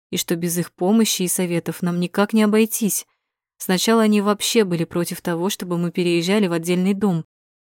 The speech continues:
Мы объяснили им, что все равно будем жить отдельно, и они вроде поняли.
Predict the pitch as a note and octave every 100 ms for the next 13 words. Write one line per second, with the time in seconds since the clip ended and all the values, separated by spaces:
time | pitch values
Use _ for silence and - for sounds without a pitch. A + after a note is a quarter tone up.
0 | _ F#3+ F#3 A#3+ B3+ C4 - A#3+ A#3 A#3
1 | - A3+ A3+ G#3 - A3 A3 A3+ B3 F#3
2 | F3 F3+ G3 - F3+ E3+ G3+ F3 E3 -
3 | _ _ _ _ A3+ A#3 B3+ C4 C4 C4+
4 | G#3+ E3 D#3+ E3